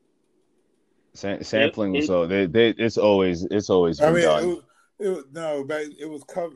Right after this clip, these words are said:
Speaker 3: they did cover music back then.
Speaker 1: No, no, I mean, no, they, pe-, people did samples in, like, the sixties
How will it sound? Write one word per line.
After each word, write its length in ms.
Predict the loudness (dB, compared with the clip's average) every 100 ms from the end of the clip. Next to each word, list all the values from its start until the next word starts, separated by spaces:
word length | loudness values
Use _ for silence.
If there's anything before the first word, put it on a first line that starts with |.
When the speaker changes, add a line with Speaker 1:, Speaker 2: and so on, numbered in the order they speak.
| -14
Speaker 3:
they 120 | -14
did 220 | -14 -16
cover 320 | -14 -14 -14
music 320 | -20 -20 -20
back 140 | -20 -20
then. 1500 | -20 -20 _ _ _ _ _ _ _ _ _ _ _ _ -12 -6
Speaker 1:
No, 300 | 2 6 6
no, 240 | 6 4 6
I 100 | 4
mean, 360 | 2 0 0
no, 180 | 0 2
they, 200 | 2 0
pe-, 280 | -4 -8 -8 -4
people 280 | -4 -2 0
did 180 | 0 -2 _ _
samples 540 | -6 -2 -2 -2 -4
in, 80 | -4
like, 160 | -4 -6
the 80 | -10
sixties 680 | -8 -8 -8 -6 -2 -2